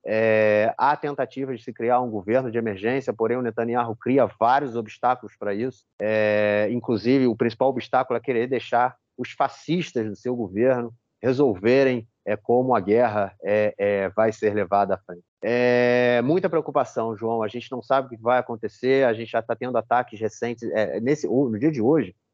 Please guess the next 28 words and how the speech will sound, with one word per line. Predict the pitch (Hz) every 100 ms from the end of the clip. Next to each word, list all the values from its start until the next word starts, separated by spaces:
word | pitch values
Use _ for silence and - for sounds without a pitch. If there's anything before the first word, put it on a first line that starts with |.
| _
tivemos | 113 120 135 131
infiltração | 120 151 151 139 - - 151
do | 156
Líbano, | 120 123 165 120 87 - _ _
né? | - 113
Militantes | 131 117 110 127 139 113
da, | 120 110 107
da | 110
Jihad | 104 98 127 123
Islâmica | 110 127 123
in-, | 113 - -
infiltraram, | 120 135 117 113 120 131 113
se | -
infiltraram | 117 113 113 117 120 110 _ _
em | 110
território | 120 107 107 117
israelense. | 104 107 101 123 135 - _ _ -
Três | 127 135
foram | - 120
mortos, | 104 113 131 117 117 101
um, | 117 131 127 110 - _
é, | - 120 113 110
é, |
um | 107 127 127 110
conseguiu | - 120 107 120 131
voltar | 123 101 117 123
pro | 123 104
Líbano. | 107 139 131 127